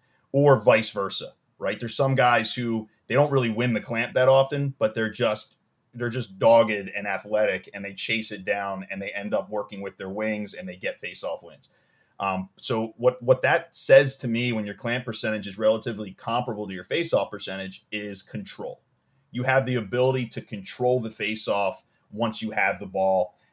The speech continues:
and you also have the ability to win 'em back when you don't win the clamp. So, you know, that's what kind of, that's just so people at home understand why that's important. And you're right,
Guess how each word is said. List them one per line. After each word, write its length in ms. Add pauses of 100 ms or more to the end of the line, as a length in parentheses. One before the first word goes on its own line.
(120)
and 180
you 100
also 320
have 180
the 80
ability 260
to 80
win 260
'em 100
back 360
when 160
you 80
don't 320
win 140
the 80
clamp. 340
So, 320 (240)
you 80
know, 80
that's 240
what 120
kind 200
of, 160 (220)
that's 240
just 140
so 100
people 260
at 100
home 220
understand 600
why 200
that's 220
important. 480
And 140
you're 100
right, 280